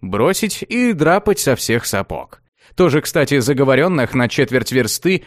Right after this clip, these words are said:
безустального галопа. «Паучиха-то у тракта с прошлого года сидит. Каждые две недели на промысел выбирается». Вкрадчивый шепот змейками полз в уши. Данька едва удержался, чтобы не помотать головой,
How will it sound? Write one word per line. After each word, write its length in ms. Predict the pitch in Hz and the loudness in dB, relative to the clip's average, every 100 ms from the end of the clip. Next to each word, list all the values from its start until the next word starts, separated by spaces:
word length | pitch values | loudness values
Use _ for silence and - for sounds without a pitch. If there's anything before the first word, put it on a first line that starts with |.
| - | -10
безустального 1000 | 131 196 139 143 190 - 196 175 160 143 | 0 2 4 2 2 2 2 2 2 4
галопа. 600 | 127 104 76 - 65 - _ _ _ _ _ _ _ _ - | 2 2 -2 -8 -12 -14 _ _ _ _ _ _ _ _ 0
«Паучиха-то 880 | 131 139 131 - 160 - 104 107 | 2 4 2 2 0 0 -4 -2
у 180 | 107 131 | 2 2
тракта 720 | 127 131 190 - 196 190 170 | 2 0 0 0 2 2 2
с 80 | 135 | -2
прошлого 480 | - 147 - 208 208 | 0 0 2 2 2
года 380 | 135 135 185 214 | 2 2 2 2
сидит. 560 | 254 233 120 - - _ _ _ _ _ | 0 0 -2 -6 -14 _ _ _ _ _
Каждые 440 | 110 117 113 127 | 0 0 2 2
две 200 | 117 120 | 4 4
недели 400 | 131 127 104 95 | 4 2 0 0
на 140 | 120 135 | 0 2
промысел 520 | 175 156 131 - 101 | 2 2 0 -2 -2
выбирается». 920 | 101 98 110 95 71 67 - - 62 _ _ _ _ | -4 -2 -2 -2 -8 -10 -10 -10 -10 _ _ _ _
Вкрадчивый 720 | - 98 98 - - 98 98 | -8 -4 -2 -2 -4 -2 -4
шепот 420 | - 139 135 113 | -2 -2 0 -2
змейками 640 | 92 113 135 147 - 139 | -2 0 0 0 0 0
полз 480 | 131 - 123 117 - | 0 2 0 0 -2
в 140 | 113 110 | -6 -4
уши. 360 | 95 - 76 - - - | -6 -8 -14 -16 -16 -4
Данька 380 | 165 165 151 | 0 2 2
едва 380 | 175 160 151 160 | 2 2 2 2
удержался, 640 | 160 175 180 185 127 - 101 | 4 2 0 0 0 -2 -8
чтобы 320 | - 110 113 | -2 0 2
не 140 | 120 | 0
помотать 560 | 123 131 131 127 104 92 | 2 2 2 2 -2 -2
головой, 480 | 110 110 117 180 | 0 2 2 2